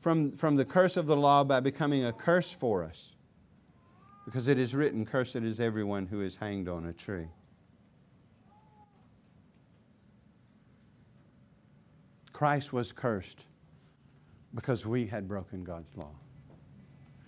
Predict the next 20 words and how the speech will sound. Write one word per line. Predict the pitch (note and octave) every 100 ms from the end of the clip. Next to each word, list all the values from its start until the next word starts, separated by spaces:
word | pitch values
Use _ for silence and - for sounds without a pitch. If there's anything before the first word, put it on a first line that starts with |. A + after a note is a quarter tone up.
| - -
He | F3+
kept | - E3 C#3
it | G#2
in | G#2+
thought, | G2+ B2 G#2
word, | A2+ G#2
and | G2+
deed. | A#2 A#2+ G2
He | E3+
deserved | D#3 B2 A#2+ C#3 C3+ G2+
only | A#2+ A#2
blessing. | G#2 A#2 B2 - F#2 E2+ - - -
He | D#3+
was | F3 D#3 -
the | A#2+
perfect, | - D#3+ D3+ -
spotless | - - C#3 - A2 -
Lamb | B2 B2 A2+
of | G#2 G#2
God | B2+ B2 G2+